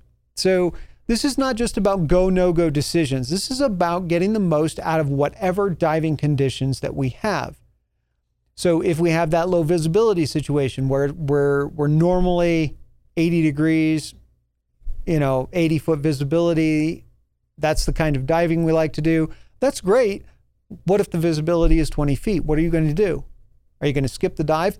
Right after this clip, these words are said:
That's fine. That's a decision you can make. Or are you going to be able to adapt to a twenty foot visibility dive? And that's, you know, that's the question. And it isn't a question of judgment or a judgment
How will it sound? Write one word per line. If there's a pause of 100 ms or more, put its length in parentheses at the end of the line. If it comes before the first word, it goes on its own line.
(120)
That's
fine.
That's
a
decision
you
can
make. (920)
Or (160)
are
you
going
to
be
able
to
adapt (300)
to
a
twenty
foot
visibility
dive? (500)
And
that's, (280)
you
know,
that's
the
question.
And
it
isn't
a (380)
question
of
judgment (440)
or
a
judgment